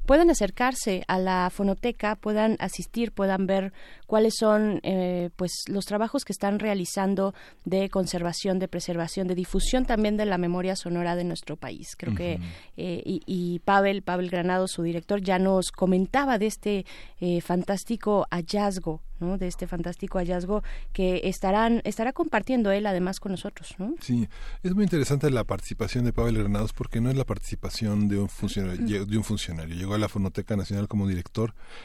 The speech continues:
Speaker 2: en un nombramiento muy justo, como un, eh, a-, auténticamente como un centinela, como un hombre que guarda la memoria
Speaker 1: Ujú.
Speaker 2: de un acervo que evidentemente ama y nos ilustra cada miércoles sobre sus posibilidades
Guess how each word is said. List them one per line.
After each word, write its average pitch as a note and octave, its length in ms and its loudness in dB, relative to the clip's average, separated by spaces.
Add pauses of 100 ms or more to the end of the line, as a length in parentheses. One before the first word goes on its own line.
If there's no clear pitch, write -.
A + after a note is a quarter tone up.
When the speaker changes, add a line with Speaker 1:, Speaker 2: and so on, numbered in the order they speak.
(160)
Speaker 2:
en G#2+ 120 2
un A2+ 80 8
nombramiento G#2+ 760 2
muy A2 240 0
justo, - 340 -12
como G2+ 260 -2
un, G#2+ 460 2
eh, F2+ 40 -6 (260)
a-, - 40 -6
auténticamente A2 600 -2
como G2+ 200 -2
un A#2 240 2
centinela, G#2+ 640 -2
como G2+ 260 0
un G#2 140 4
hombre A2 240 2
que - 80 0
guarda A2+ 320 0
la G2 80 0
memoria F#2+ 520 0 (220)
Speaker 1:
Ujú. G3 300 -8
Speaker 2:
de A2 120 2
un A2+ 100 6
acervo G#2+ 400 0
que G2+ 300 -2
evidentemente G#2+ 880 -2
ama B2 300 -2
y B2+ 60 2
nos G2 180 2
ilustra A#2 320 -2
cada G2+ 200 -4
miércoles A#2+ 500 0
sobre F#2+ 320 -2
sus - 160 -8
posibilidades F#2+ 920 -4